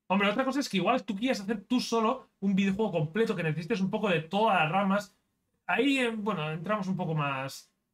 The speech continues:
eh, pero, pero no, si te gusta animar, o sea, por ejemplo, diseñar y animar en tres D para, eh, para videojuegos, pues, por ejemplo, hay un montón de escuelas. Evidentemente, no quiero decir ni una escuela porque como no, yo no he estado,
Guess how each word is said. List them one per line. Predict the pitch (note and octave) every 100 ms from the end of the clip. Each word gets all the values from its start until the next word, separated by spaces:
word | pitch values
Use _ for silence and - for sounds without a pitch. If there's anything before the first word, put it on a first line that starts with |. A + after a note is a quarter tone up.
| _
eh, | D#3+ D3+ D3 D3
pero, | F#3 F#3+ F#3+ - _ _ _ _ _
pero | - F3
no, | E3+ D3
si | -
te |
gusta | G#3+ C#4 B3+
animar, | G3 F#3+ C4+ - _ _ _ _ -
o |
sea, | E3+
por | F3
ejemplo, | F3+ F#3
diseñar | D#3+ D#3 F3+ B3
y |
animar | F#3+ E3+ G3+ B3
en | F#3+
tres | G3 A3
D |
para, | A#3 E3+ D#3+ -
eh, | E3 D#3+
para | D#3+ D#3
videojuegos, | D#3 D#3 F3 B3+ - _ _ _ _
pues, | - E3
por | D#3+
ejemplo, | D#3+ F#3+ A3+
hay | A3
un |
montón | F#3 E3 D#3 G#3+
de | F3+
escuelas. | - G3+ A3+ -
Evidentemente, | F3 F#3+ G3+ G3 F#3
no | F3 F#3+
quiero | A3 G#3+ A3 _ _ _
decir | D#3 D#3 F#3
ni | G3+
una | G3+
escuela | F#3+ G3+
porque | D3+ D#3 D3
como | C#3+ D3
no, | F3
yo | D#3+
no | G3
he |
estado, | G#3+ A#3+ F3+ -